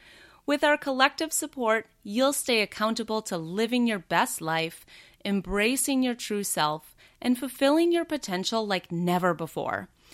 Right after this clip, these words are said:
Join me for these transformative sessions that will empower you to live authentically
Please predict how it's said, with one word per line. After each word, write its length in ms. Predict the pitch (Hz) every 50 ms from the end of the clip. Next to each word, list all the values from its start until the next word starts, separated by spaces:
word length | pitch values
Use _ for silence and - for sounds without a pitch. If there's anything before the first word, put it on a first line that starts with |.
| - - - _ -
Join 340 | 185 185 220 214 226 233 247
me 160 | 254 254 254
for 140 | 247 - 214
these 220 | 185 202 185 -
transformative 960 | - - 190 170 165 - - - - - 233 240 247 240 226 208 180 170 -
sessions 640 | - - - 170 160 - - - 87 104 185 - -
that 160 | - 220 -
will 120 | 233 247 226
empower 680 | 233 233 220 - - - - 240 240 247 269 277 262
you 240 | 247 202 190 196 190
to 120 | - - 202
live 400 | 196 196 202 220 240 262 262 240
authentically 880 | - 214 196 - - 190 190 190 - 190 185 - - 190 180 180 180